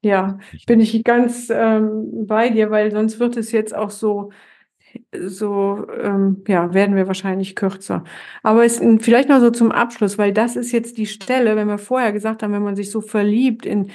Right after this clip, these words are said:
Speaker 1: und d-, die Sehnsüchte auf den anderen projiziert, dann ist oft die Phase drei die Stelle,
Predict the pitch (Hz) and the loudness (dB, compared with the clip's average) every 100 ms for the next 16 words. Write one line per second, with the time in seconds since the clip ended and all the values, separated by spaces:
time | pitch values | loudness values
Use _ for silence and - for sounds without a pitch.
0 | - - _ 214 202 196 - - - - | -20 -20 _ -4 -4 -6 -12 -14 -14 -2
1 | 214 190 226 262 269 220 214 220 214 - | -2 2 4 6 6 6 4 2 0 0
2 | - 196 - - 208 247 220 202 - 214 | -2 -2 -2 0 2 2 2 -2 -2 -2
3 | 202 202 - 220 240 240 - _ - 214 | -2 -4 -4 -2 -4 -8 -20 _ -4 -2
4 | 220 240 - 240 240 233 220 - 226 226 | 0 -4 -4 -6 -4 -2 -2 0 0 0
5 | 220 196 208 233 269 285 - _ _ 240 | -2 -2 -2 0 0 -2 -12 _ _ 0
6 | 233 - 233 233 233 233 | 0 0 0 2 2 0